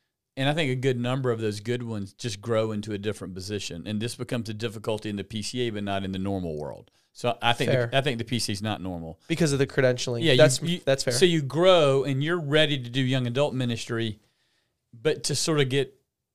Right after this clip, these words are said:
Speaker 1: and gosh, guys, here we are in a very narrow little world of the P C A, but,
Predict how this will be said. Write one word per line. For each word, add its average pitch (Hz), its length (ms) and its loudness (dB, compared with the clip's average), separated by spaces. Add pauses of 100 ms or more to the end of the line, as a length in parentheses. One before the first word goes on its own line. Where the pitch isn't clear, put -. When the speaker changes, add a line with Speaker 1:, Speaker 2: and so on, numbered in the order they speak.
Speaker 1:
and 127 160 -6
gosh, 127 380 0
guys, 98 240 -4
here 120 120 0
we 113 80 -2
are 113 80 2
in 101 60 -2
a 95 60 -4
very 101 480 0
narrow 101 340 0
little 92 240 0
world 95 260 0
of 92 120 -2
the - 0 -
P 95 120 -6
C 98 220 -6
A, 98 100 -4
but, 95 160 -6